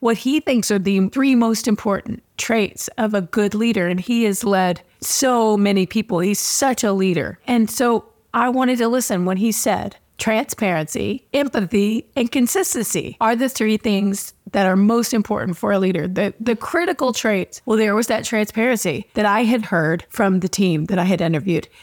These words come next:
And he said, "I, I show up at meetings. I, I always lead with transparency. I say, 'Hey, this is imperfect, but I'm gonna put it forward anyway.'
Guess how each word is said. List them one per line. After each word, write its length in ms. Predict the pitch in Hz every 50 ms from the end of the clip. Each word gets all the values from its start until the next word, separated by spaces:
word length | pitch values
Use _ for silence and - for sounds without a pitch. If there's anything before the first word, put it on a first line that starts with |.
| - _ -
And 100 | 220 220
he 180 | 226 269 277
said, 280 | 240 - 233 202 185 - - -
"I, 160 | - - - - -
I 160 | 226 247 262
show 300 | 240 - - 233 247 247
up 160 | 247 240 -
at 160 | - 156 -
meetings. 440 | 240 220 220 226 233 247 254 247 - -
I, 180 | - 214 214 -
I 140 | - 220 220
always 360 | - - 254 240 262 254 226 254
lead 500 | 220 214 269 277 247 208 190 185 - - _ _
with 260 | 247 226 226 220 -
transparency. 720 | - - 226 220 214 - - 285 - - 208 - - 185 190
I 60 | 185
say, 220 | 180 - 220 214 202
'Hey, 100 | 220 220
this 260 | 196 214 220 - -
is 140 | 240 208 214
imperfect, 640 | 208 208 - - 202 196 - - 135 135 - - -
but 140 | 240 240 190
I'm 80 | 190
gonna 140 | 196 196 190
put 180 | 185 - 214 220
it 80 | 214
forward 400 | - - 208 202 196 185 185 180
anyway.' 460 | 185 185 202 214 214 214 220 220 220